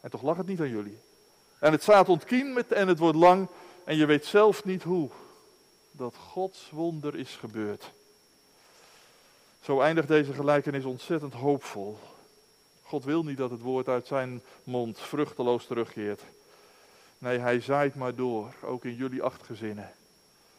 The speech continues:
Omdat hij daar veel vrucht van verwacht. Dertigvoud. Of zestigvoud.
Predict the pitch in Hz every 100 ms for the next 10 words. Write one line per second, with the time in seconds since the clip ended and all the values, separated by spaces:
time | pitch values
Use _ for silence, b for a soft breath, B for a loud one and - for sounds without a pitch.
0 | b 123 123 120 123 117 110 - 170 208
1 | 180 170 180 - - 147 127 127 120 -
2 | - - _ _ _ b b b b b
3 | b b b b _ 120 151 123 - 101
4 | 107 - - _ _ _ _ _ _ _
5 | _ _ _ _ 110 - 147 156 113 -
6 | 101 98